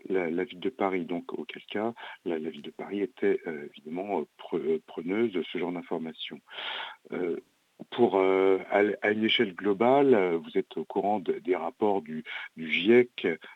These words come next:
depuis les, les années quatre-vingts. Euh, à l'échelle glo-, glo-, globale, j'ai, j'ai peur qu'il se passe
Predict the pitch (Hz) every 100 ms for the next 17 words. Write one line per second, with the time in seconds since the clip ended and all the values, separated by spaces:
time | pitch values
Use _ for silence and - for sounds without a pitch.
0 | - 87 87 - 85 82 78 82 85 78
1 | - - - 87 120 135 - - - -
2 | - 90 90 90 87 87 87 87 90 -
3 | 87 - 87 95 95 - 101 107 - -
4 | 107 131 139 92 76 117 - - - -